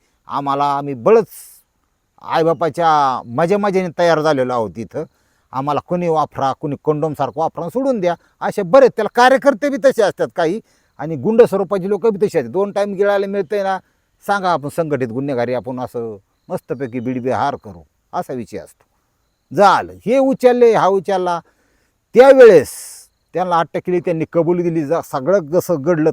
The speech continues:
तसं सांगितलं. फॉरेन्सिकचे रिपोर्ट आले, ते जोडले. केस चालली जिल्हा कोर्टाला, म्हणजे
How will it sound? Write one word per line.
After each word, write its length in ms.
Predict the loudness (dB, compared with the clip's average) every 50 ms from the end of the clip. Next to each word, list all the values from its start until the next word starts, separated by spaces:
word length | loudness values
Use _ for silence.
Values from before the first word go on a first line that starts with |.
| 0 _
तसं 200 | -4 -2 -2 -4
सांगितलं. 560 | -4 -2 -2 -2 -2 -4 -6 -6 -6 -6 -8 -8 -10 _ _ _ _ _ _ _ _ _ _ _ _ _ _ -4
फॉरेन्सिकचे 760 | -4 -4 -2 -4 -6 -8 -8 -4 -2 -2 0 2 2 4 4 4 2 0 0 -2
रिपोर्ट 360 | -2 -4 -2 -2 -2 -2 0
आले, 260 | -2 -2 -2 -4 -6
ते 240 | -8 -8 -6 -6 -4
जोडले. 440 | -2 -2 -2 -2 -2 -4 -6 -8 -8 -12 _ _ _ _ _ _ _ _ _ _ _ _ _ 0
केस 200 | 2 2 2 2 -2 -4
चालली 500 | -2 0 0 0 0 -2 -4 -4 -6 -10 -14 _ _ -14 -8 -4
जिल्हा 260 | -2 -2 0 0 -2
कोर्टाला, 520 | -2 -2 -4 -4 -2 -4 -4 -4 -4 -6 -8 -8
म्हणजे 280 | -8 -10 -6 -6 -6